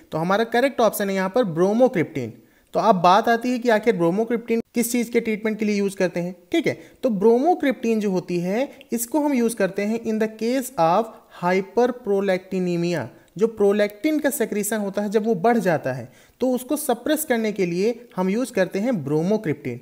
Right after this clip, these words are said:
और हम ब्रोमोक्रिप्टिन को इनफर्टिलिटी के केस में भी यूज़ करते हैं, जहाँ पर गोनेडोट्रोपिन जो हमारे हार्मोन्स होते हैं, जब उनका सेक्रेशन कम होता है, तो उसको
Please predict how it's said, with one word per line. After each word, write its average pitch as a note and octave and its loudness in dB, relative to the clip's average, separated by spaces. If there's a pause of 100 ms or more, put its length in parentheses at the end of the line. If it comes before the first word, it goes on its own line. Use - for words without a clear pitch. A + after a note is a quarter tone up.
(140)
और A3+ 4
हम B3+ 2
ब्रोमोक्रिप्टिन G3+ 2
को C4+ -2
इनफर्टिलिटी A#3 2
के B3+ -2
केस G3 0
में G3 -2
भी F#3+ 0
यूज़ G3 -2
करते F3+ 0
हैं, G3+ -2 (100)
जहाँ F#3 0
पर A#3 4
गोनेडोट्रोपिन G#3 2
जो G#3 0
हमारे G3 -2
हार्मोन्स F3+ -2
होते F3 -4
हैं, F#3 -4 (240)
जब F#3+ 0
उनका G3+ 2
सेक्रेशन G#3+ -2
कम F3 0
होता C#3+ -4
है, C3 -10 (220)
तो B3 2
उसको B3 -2